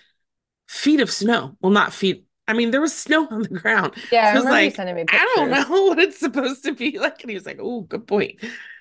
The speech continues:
Speaker 1: So, yeah, I have no idea.
Speaker 2: Yeah, but by the time, like, by the time your chicks are able to go outside, like, it won't matter.
Speaker 1: Yeah, and, like, I've kind of looked at it and, like, we'll, you know, we'll,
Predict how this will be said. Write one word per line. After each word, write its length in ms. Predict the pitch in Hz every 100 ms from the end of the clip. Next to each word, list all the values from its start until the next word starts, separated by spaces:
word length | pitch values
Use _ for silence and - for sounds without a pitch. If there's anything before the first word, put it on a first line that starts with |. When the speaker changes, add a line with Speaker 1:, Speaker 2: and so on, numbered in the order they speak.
| -
Speaker 1:
So, 540 | - 190 165 151 160 -
yeah, 280 | 175 - -
I 280 | - 185 - -
have 220 | 151 147
no 100 | -
idea. 340 | - - - - _ _ _ _ _ _ _ _ _ _ _ _ _ -
Speaker 2:
Yeah, 520 | 240 247 214 202 202 -
but 160 | 254 254 214
by 160 | 277
the 120 | 262 294
time, 500 | 285 285 302 285 262
like, 240 | 185 208
by 160 | 214 208
the 80 |
time 200 | 202 247
your 80 | 214
chicks 300 | 180 185 170
are 80 | 160
able 240 | 160 151
to 60 | 160
go 100 | 170
outside, 480 | 151 147 - 147 151
like, 180 | 151 160
it 120 | 180
won't 200 | 151 127
matter. 420 | - - 135 170 160 _ _ _ - -
Speaker 1:
Yeah, 440 | - 202 160 156 113
and, 120 | 240
like, 140 | 285 349
I've 160 | 381
kind 200 | - 269
of 60 | 208
looked 220 | 185 185
at 180 | 180 175
it 220 | 175 175
and, 100 | 185
like, 160 | 185 185
we'll, 520 | 226 240 220 135 196 _
you 200 | - 196
know, 180 | 165 147
we'll, 340 | 160 180 170